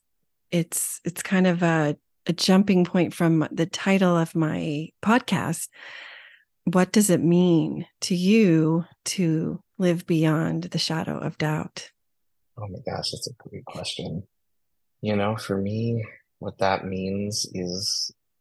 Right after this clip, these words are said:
Speaker 2: to live fully committed to being who I am every single day and fully committed to what I feel I'm called to do, the work that I'm called to do in the world, the love that I feel called to give my family, my friends, and community.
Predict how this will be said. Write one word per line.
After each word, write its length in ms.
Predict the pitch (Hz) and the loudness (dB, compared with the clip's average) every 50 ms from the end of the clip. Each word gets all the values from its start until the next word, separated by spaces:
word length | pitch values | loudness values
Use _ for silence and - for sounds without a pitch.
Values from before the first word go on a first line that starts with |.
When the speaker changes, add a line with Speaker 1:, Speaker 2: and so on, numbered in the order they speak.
| _ _ - | _ _ -10
Speaker 2:
to 200 | - - 92 92 | -6 -4 -4 -4
live 540 | 90 82 - 107 104 104 107 110 110 117 117 - - - _ _ _ | -4 -6 -6 -4 -2 -2 -2 -2 -4 -8 -10 -14 -20 -20 _ _ _
fully 400 | - 110 113 123 127 127 120 120 - | -4 -4 -2 -2 -2 -2 -4 -4 -8
committed 680 | - - 117 101 101 101 92 92 95 95 87 85 - | -12 -8 -6 -4 -2 -2 0 0 -2 -2 -4 -6 -6
to 100 | - 87 80 80 | -8 -8 -6 -4
being 420 | - 92 92 92 90 90 92 95 95 - | -4 -4 -2 -2 -4 -6 -6 -8 -8 -8
who 100 | 90 90 | -6 -6
I 120 | 92 90 92 90 - 92 - 90 104 | -6 -6 -8 -10 -12 -10 -10 -8 -6
am 160 | 113 117 117 - - | -6 -6 -6 -8 -8
every 200 | - - - 87 | -8 -6 -4 -4
single 320 | - - 92 87 82 80 | -4 -4 -4 -4 -6 -6
day 280 | 78 - - - - - _ _ _ _ _ - | -6 -6 -8 -8 -10 -12 _ _ _ _ _ -6
and 360 | 90 98 98 101 104 104 98 | -4 -2 -2 0 -2 -2 -4
fully 340 | - - - 101 95 92 90 | -6 -6 -4 -2 -2 -2 -2
committed 520 | - - 95 92 87 85 87 85 80 - | -4 -6 -6 -4 -4 -4 -6 -6 -8 -8
to 120 | - - 87 | -6 -4 -2
what 180 | 87 82 82 | 0 0 0
I 240 | 87 82 82 85 90 90 - | 0 0 0 -2 -6 -6 -4
feel 180 | 90 90 90 92 | -2 -2 0 0
I'm 140 | 92 92 | -2 -2
called 360 | 90 - - 95 87 87 - - | -4 -4 -4 -4 -4 -4 -4 -6
to 80 | - 95 | -6 -4
do, 160 | 110 131 113 - - - - - - - _ _ - | -4 -4 -4 -6 -10 -20 -20 -20 -20 -20 _ _ -2
the 80 | 90 | -2
work 260 | 85 85 87 92 - - | 0 2 0 0 0 0
that 80 | 95 92 | 0 2
I'm 120 | 95 90 90 | 2 2 2
called 260 | - - 92 82 85 | 2 2 2 2 0
to 80 | - - | -4 -8
do 160 | 101 95 95 | -8 -6 -6
in 60 | 92 | -6
the 60 | 92 90 | -6 -4
world, 600 | 87 92 92 92 92 92 92 90 92 92 98 104 _ _ - | -4 -4 -2 -2 -2 -4 -4 -4 -4 -6 -6 -8 _ _ -6
the 300 | - 78 82 82 80 - - _ - | -6 -4 -4 -4 -4 -6 -8 _ -16
love 480 | - - 87 90 90 92 95 95 95 98 | -12 -4 0 2 4 4 4 2 0 0
that 100 | 92 87 | 0 2
I 100 | 90 90 | 2 2
feel 200 | 87 - 92 87 | 0 0 -4 -4
called 380 | - - 85 87 87 92 92 - | -2 0 2 2 2 2 0 -2
to 80 | 95 | -4
give 160 | 87 90 85 | -6 -6 -6
my 140 | 78 76 76 - - | -8 -10 -14 -10 -8
family, 380 | - 90 92 92 95 90 92 92 | -6 -4 -4 -4 -4 -6 -6 -6
my 100 | 80 - 90 - | -8 -10 -8 -4
friends, 300 | - 90 90 92 92 - 87 | -4 -2 -2 -2 -4 -4 -4
and 120 | 87 87 - | -6 -6 -8
community. 680 | - 82 80 95 98 98 107 98 98 98 98 101 104 | -10 -8 -8 -6 -6 -6 -6 -4 -4 -4 -4 -6 -8